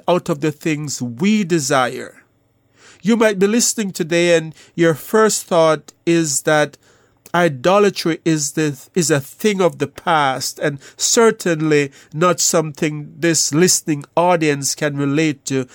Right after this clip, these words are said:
in any way. Well, listen on, because in today's show, I will be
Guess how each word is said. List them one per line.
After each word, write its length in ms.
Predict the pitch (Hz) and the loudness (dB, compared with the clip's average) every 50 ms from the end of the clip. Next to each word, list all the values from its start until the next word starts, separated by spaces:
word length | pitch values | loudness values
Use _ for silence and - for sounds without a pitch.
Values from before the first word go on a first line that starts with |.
| - - - _ | -20 -20 -10 _
in 200 | 147 151 151 - - | -2 -2 -2 -2 -2
any 200 | 156 147 143 139 | -2 0 0 0
way. 420 | 147 175 180 151 127 101 - - _ _ _ _ _ _ _ | 2 2 2 2 2 0 -4 -10 _ _ _ _ _ _ _
Well, 360 | 139 151 180 208 240 220 147 | 0 2 4 4 4 2 2
listen 400 | 131 170 202 180 - 185 165 185 | 2 2 2 2 0 0 0 2
on, 340 | 202 196 160 135 147 170 - _ - - _ _ | 2 4 2 2 0 -4 -14 _ -20 -20 _ _
because 460 | 156 180 - - 190 175 170 151 - - | -4 -4 0 2 2 2 2 0 -2 -2
in 240 | - 180 175 165 156 | 0 0 0 0 -2
today's 380 | - - 170 165 208 247 233 - | -4 -2 2 2 4 4 4 2
show, 360 | - - 208 185 165 165 - - | 0 0 2 2 2 2 0 0
I 120 | 165 160 | 0 0
will 160 | 160 160 160 | 2 2 0
be 280 | 156 147 165 160 156 | 2 2 2 2 2